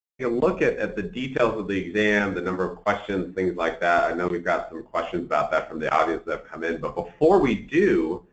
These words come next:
let's take a look at the study guide. Um, so it's about a hundred and forty pages. There's three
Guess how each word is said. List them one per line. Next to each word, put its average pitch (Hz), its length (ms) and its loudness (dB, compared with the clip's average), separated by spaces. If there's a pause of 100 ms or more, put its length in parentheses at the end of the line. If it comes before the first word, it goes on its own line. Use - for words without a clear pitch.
(260)
let's 175 180 -4
take 214 140 2
a 185 40 4
look 165 200 4
at 143 80 -2
the 143 160 -2
study 147 240 0
guide. 76 480 -2 (360)
Um, 92 560 4 (180)
so 127 100 2
it's 123 120 -2
about 127 180 6
a 113 100 2
hundred 175 360 2
and 180 140 -4
forty 127 300 -4
pages. 73 640 -6 (360)
There's 104 320 -8
three 156 280 2